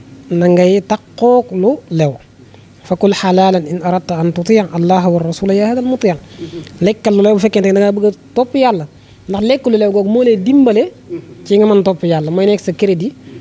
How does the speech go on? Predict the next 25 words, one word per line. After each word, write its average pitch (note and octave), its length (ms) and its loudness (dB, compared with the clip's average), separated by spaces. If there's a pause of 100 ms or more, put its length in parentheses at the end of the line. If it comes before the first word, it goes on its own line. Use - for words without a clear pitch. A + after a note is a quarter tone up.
(320)
mooy F3+ 140 0
nekk G3+ 300 0
sa, F#3+ 280 0
sa - 180 -4
carburant F3 540 0 (500)
bi D#3+ 140 0
nga G3 100 2
xam F#3 140 0
ne F#3 180 2 (140)
toujours A#3 320 4
moo G3+ 180 2
lay F#3+ 120 0
yëngal G#3+ 340 0
ci G3+ 100 -10
ak F#3 120 -12
topp D#3+ 180 -6
yàlla. C#3 240 -4 (600)
Ndax G3 200 0
dañ A#3 180 0
ko A#3+ 80 0
daan A3+ 160 2
wax G3+ 140 -2
ñoom F#3+ 160 0
mag F#3 160 0
ñi, F3+ 200 -2